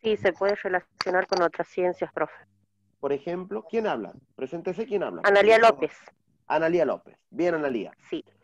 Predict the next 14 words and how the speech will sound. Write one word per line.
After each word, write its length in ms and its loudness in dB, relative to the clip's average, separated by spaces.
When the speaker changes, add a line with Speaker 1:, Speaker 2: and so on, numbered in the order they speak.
Speaker 2:
¿Por 180 0
qué 80 -6
Speaker 1:
Se 60 -4
Speaker 2:
usted 240 -2
Speaker 1:
puede 200 6
Speaker 2:
opina 180 2
Speaker 1:
utilizar 600 4
Speaker 2:
que 80 -2
se 60 -12
puede 100 -14
relacionar 420 -6
con 140 -6
otras 280 -6
ciencias? 460 -14